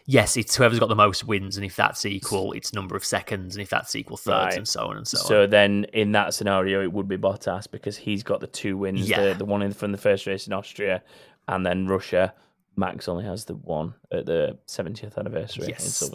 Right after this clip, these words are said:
Speaker 2: Silverstone.
Speaker 1: right.
Speaker 2: So it's gotta be first or second for Max, and Bottas has to either not score or finish a quite a long way down the order
Speaker 1: Not
Speaker 2: for that to
Speaker 1: impossible, though.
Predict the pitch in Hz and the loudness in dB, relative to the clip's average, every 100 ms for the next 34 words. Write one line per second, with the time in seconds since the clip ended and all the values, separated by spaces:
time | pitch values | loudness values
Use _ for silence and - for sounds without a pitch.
0 | - - - _ - - - - - - | -8 -6 -8 _ -18 -18 -20 -16 -6 2
1 | 95 90 90 - _ _ _ _ _ _ | 4 6 4 -2 _ _ _ _ _ _
2 | _ _ _ _ _ - 110 73 - 110 | _ _ _ _ _ 2 2 2 2 6
3 | 98 98 - 107 101 - 98 - 92 - | 6 2 4 6 6 2 -2 0 -2 -2
4 | 90 92 95 - _ _ _ _ _ _ | -6 -6 -8 -12 _ _ _ _ _ _
5 | _ _ _ - 104 90 82 - - - | _ _ _ -10 -4 -4 -4 -8 -16 -16
6 | - _ - 90 85 85 - _ _ _ | -16 _ -6 -4 -6 -10 -14 _ _ _
7 | - 107 - - - - 80 - - 53 | -6 -6 -6 -8 -6 -4 -4 -6 -6 -6
8 | - 110 104 101 92 - - 101 87 - | -4 -4 -2 -2 -2 -6 -4 0 0 0
9 | 90 92 123 - - - 127 - - - | -4 -4 -6 -14 -12 -8 -8 -6 -8 -8
10 | - 78 82 - 73 92 98 - 156 - | -8 -6 -4 -2 -4 -4 -6 -2 0 0
11 | 165 127 - - - 87 | -2 -4 -6 -8 -10 -12